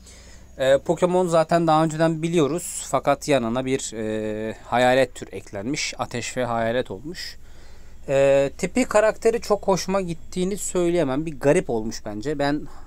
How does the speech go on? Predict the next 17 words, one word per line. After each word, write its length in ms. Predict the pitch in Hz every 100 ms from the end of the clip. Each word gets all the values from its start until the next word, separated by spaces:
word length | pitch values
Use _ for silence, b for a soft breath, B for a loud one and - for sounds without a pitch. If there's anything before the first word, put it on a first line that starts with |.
| b b b b b b
e, 240 | 127 120 120 127
nadir 300 | 139 139 151
olsa 320 | 131 - 120
da 100 | 120
böyle 260 | 113 143
bazen 340 | 135 123 131 131
Pokemon'lardan 680 | - 123 123 110 117 135
hoşlanmıyorum. 760 | 127 120 - 120 101 120 147 135
Bundan 360 | 143 131 156
çok 220 | 156 160 - -
hoşlanmadım 800 | 139 131 - 131 120 104 143 147
diyebilirim. 580 | 127 131 123 123 110 151 B B B B B B 127
E, 120 | 123
Pokemon'la 540 | 160 151 160 139 127
ilgili 500 | 120 120 143 160 147
yorumlarınızı 800 | 131 135 123 117 110 113 143 147
bekliyorum. 500 | 139 131 127 107 156